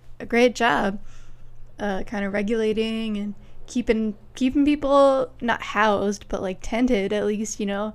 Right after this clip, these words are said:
off the streets in a vacant lot that no one is using. Um, but they're getting harassed, and there's been an eviction order, uh, by the mayor, Mayor Elorza, and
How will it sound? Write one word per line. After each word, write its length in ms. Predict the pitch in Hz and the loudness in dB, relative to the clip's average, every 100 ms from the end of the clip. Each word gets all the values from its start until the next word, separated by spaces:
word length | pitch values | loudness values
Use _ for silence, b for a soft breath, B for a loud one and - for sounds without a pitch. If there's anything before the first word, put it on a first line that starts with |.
| - | -6
off 280 | 208 226 - | -4 -4 -4
the 140 | 208 214 | -6 -6
streets 480 | - 247 233 - - | -2 0 0 -4 -8
in 180 | 226 247 | -2 0
a 80 | 220 | 0
vacant 440 | 214 226 226 208 | 0 0 0 -2
lot 320 | 208 214 208 | 0 2 0
that 120 | 208 196 | -2 -4
no 280 | 202 226 | 0 0
one 260 | 285 294 294 | 2 0 0
is 180 | 277 254 | -2 -2
using. 540 | 226 247 196 196 208 B B B B B B | -2 -2 -2 -6 -8 B B B B B B
Um, 540 | 214 214 196 196 196 208 - - - - - - - - - | -2 -2 -2 -4 -8 -8 -14 -20 -20 -20 -20 -20 -20 -16 -4
but 200 | 233 214 | -2 0
they're 80 | 240 | 0
getting 240 | 247 254 | 0 0
harassed, 640 | 277 247 226 226 233 247 - | 0 2 2 2 0 -4 -8
and 240 | - 214 208 | -4 -2 -2
there's 220 | 208 202 | -4 -4
been 160 | - 214 | -6 -4
an 120 | 208 | -4
eviction 500 | 202 220 220 - 220 | -4 -4 -4 -6 -4
order, 560 | 214 214 208 208 208 208 B B B B - | -2 0 0 -2 -4 -8 B B B B -8
uh, 320 | 202 196 185 | -4 -4 -4
by 280 | 214 214 208 | -4 -2 0
the 100 | 226 | 0
mayor, 400 | 269 247 208 226 226 | -2 0 -2 -2 -4
Mayor 160 | 208 | -4
Elorza, 720 | 254 247 220 208 208 208 214 208 b b b - - - | -2 -4 -4 -6 -6 -6 -6 -10 b b b -16 -18 -12
and 480 | 214 214 214 220 208 | -8 -8 -8 -8 -10